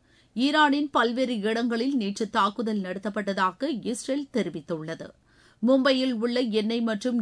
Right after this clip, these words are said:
இயற்கை எரிவாயு கழகத்திற்கு சொந்தமான எண்ணெய் வயலில் ஏற்பட்ட தீ விபத்தில் ஊழியர்கள் பத்து பேர் காயமடைந்தனர். தலைநகர் தில்லியில் நேற்றிரவு லேசான நிலநடுக்கம் ஏற்பட்டது. இது ரிக்டர் அளவில்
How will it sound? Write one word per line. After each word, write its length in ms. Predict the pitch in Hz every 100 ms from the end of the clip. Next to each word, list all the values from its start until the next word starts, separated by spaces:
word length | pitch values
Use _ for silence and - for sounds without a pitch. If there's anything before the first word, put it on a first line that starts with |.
| 170
இயற்கை 360 | 214 226 240 214
எரிவாயு 480 | 185 214 233 214
கழகத்திற்கு 640 | 208 202 180 190 196 190 -
சொந்தமான 680 | 202 185 190 202 185 175 247
எண்ணெய் 440 | 254 196 220 240
வயலில் 500 | 202 180 185 202 202 147
ஏற்பட்ட 480 | 185 202 208 202
தீ 160 | 208 185
விபத்தில் 560 | 180 165 185 208 170 -
ஊழியர்கள் 680 | 208 226 208 196 170 180 185
பத்து 280 | 214 208 233
பேர் 220 | 233 220
காயமடைந்தனர். 880 | 226 180 165 170 165 185 208 185 - - _ _ - _ -
தலைநகர் 540 | 294 262 277 277 277
தில்லியில் 420 | 220 233 226 254 269
நேற்றிரவு 600 | 214 208 - 226 214 220
லேசான 580 | 202 208 202 240 226
நிலநடுக்கம் 680 | 214 190 202 220 214 202 254 240
ஏற்பட்டது. 680 | 175 165 175 165 170 - -
இது 220 | 208 190
ரிக்டர் 380 | 180 - 190 185
அளவில் 280 | 165 165 240